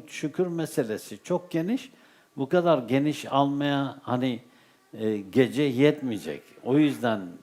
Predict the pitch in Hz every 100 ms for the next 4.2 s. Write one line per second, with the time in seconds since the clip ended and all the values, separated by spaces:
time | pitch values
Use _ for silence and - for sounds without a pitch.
0 | - - - 127 147 139 135 - 110 95
1 | 101 104 196 233 - _ _ _ _ _
2 | _ _ _ _ _ _ _ _ 131 165
3 | 165 135 151 156 190 208 220 185 160 127
4 | 104 90